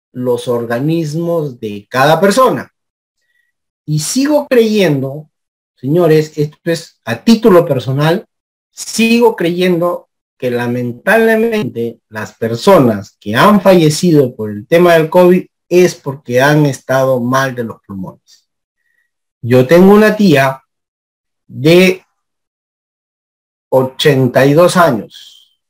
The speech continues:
que lamentablemente le dio el covid. Estuvo con oxígeno.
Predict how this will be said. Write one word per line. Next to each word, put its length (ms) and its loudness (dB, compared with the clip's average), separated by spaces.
que 120 -4
lamentablemente 880 0
le 160 -4
dio 100 -2
el 140 -6
covid. 280 -2
Estuvo 640 -2
con 120 -2
oxígeno. 680 -6